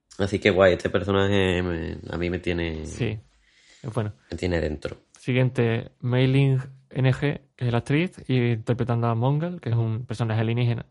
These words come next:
Speaker 1: Mongal es, eh, esta es la hija de un villano que ha salido mucho en los cómics de Superman, que es Mongul.
Speaker 2: Claro.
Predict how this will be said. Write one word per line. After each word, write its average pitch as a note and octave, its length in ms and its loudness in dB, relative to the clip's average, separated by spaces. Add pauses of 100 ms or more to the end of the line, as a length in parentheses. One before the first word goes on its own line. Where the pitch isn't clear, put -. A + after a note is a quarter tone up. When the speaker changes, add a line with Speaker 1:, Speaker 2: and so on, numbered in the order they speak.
(120)
Speaker 1:
Mongal G#2+ 640 6
es, B2+ 600 8
eh, F#2+ 380 4
esta A2 300 2
es A#2+ 80 0
la A#2 180 4
hija A2+ 200 2
de A2 420 6
un F#2+ 160 2
villano G2+ 540 4
que G2+ 100 0
ha F#2 100 2
salido F#2 220 2
mucho F2+ 240 -4
en F#2 40 2
los F#2 80 0
cómics F#2 260 0
de F2+ 60 0
Superman, F2 520 0
que - 120 0
es F#2+ 60 2
Mongul. F#2 560 0 (300)
Speaker 2:
Claro. B2 300 2